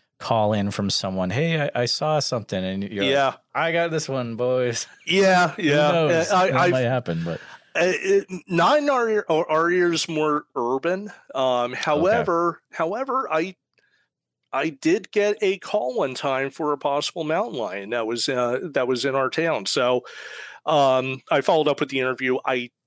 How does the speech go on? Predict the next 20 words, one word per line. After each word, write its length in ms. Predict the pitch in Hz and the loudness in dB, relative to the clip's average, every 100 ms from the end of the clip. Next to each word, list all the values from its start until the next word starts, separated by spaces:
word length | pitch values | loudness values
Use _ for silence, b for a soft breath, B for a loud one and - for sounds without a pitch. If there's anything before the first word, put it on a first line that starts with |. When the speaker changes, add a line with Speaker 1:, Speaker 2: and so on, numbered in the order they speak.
| _ - | _ -4
Speaker 2:
think 180 | 151 | -2
it 80 | 208 | 0
was 140 | 185 180 | 0 0
a 40 | |
misidentification. 1200 | 175 180 175 165 165 156 160 160 147 - 147 139 135 | 0 0 0 0 -2 -2 -4 -2 -2 -2 -4 -6 -4
Uh, 200 | 143 127 123 | -2 0 -2
we 80 | |
do 160 | 123 135 | -2 -2
have, 280 | 143 135 117 | 0 -2 0
uh, 120 | 131 | -2
fairly 380 | 117 147 131 131 | -2 -2 -2 0
large 300 | 123 123 113 | 0 -2 -2
bobcats 640 | 117 104 - 135 127 - - B B B B B | -2 -2 -2 -2 -2 -4 -8 B B B B B
that 120 | - 127 | -2 0
are 100 | 131 | 0
in 100 | 135 | 0
the 80 | 135 | 0
area, 360 | 135 143 139 - _ | 0 0 -2 -4 _
but, 340 | 214 208 113 110 - B B - | 0 2 0 -4 -10 B B -4
um, 520 | 127 127 120 120 | 0 0 0 -4